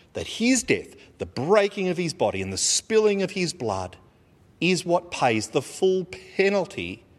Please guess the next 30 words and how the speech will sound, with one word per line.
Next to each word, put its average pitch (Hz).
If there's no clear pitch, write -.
for -
our 117
sin 90
and 113
makes 107
us 113
right 90
with 92
God. 90
And 135
that's 214
why 147
he 104
instituted 95
the 113
Lord's 92
Supper 143
or, 90
or -
Eucharist, -
because 131
he 139
didn't 156
want 120
us 110
to -
forget 104
the 98
very 123
core 104